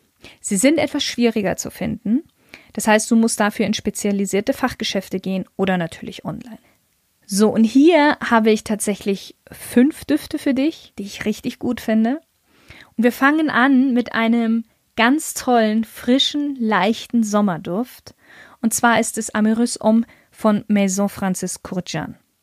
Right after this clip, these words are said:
Dieser Duft ist im Vergleich zu den anderen, die jetzt kommen, eher etwas mainstreamiger, aber mit uniken Komponenten. Wenn du so ein Einsteiger bist in den Nischendüften, dann ist es eigentlich genau dein Duft. Er ist echt lecker.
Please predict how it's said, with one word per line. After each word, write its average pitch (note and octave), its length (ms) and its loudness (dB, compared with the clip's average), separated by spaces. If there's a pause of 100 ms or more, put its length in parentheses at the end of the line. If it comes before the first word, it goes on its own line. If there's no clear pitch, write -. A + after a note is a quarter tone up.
(520)
Dieser E4 260 4
Duft - 520 0
ist - 460 0
im B3+ 100 4
Vergleich D#4 440 0
zu D4 140 -4
den B3 160 0
anderen, C4+ 320 2
die A#3 100 0
jetzt A3 240 -2
kommen, - 380 -4 (180)
eher G4 400 2
etwas - 300 -4
mainstreamiger, G3+ 1040 0
aber C4+ 500 2 (100)
mit A#3 280 0
uniken G#3+ 400 0
Komponenten. - 720 -12 (220)
Wenn A#3+ 120 4
du A#3+ 80 0
so A3+ 120 0
ein A3+ 140 -2
Einsteiger B3+ 640 2
bist A3 280 -4
in A#3 160 4
den A#3 160 4
Nischendüften, G#3+ 720 0
dann G#3+ 140 0
ist - 180 -8
es - 100 -12
eigentlich G#3 300 -8
genau F#3 380 -4
dein F3+ 380 -8
Duft. - 380 -14 (520)
Er G#3 100 -8
ist - 220 -4
echt - 260 -8
lecker. B3 340 0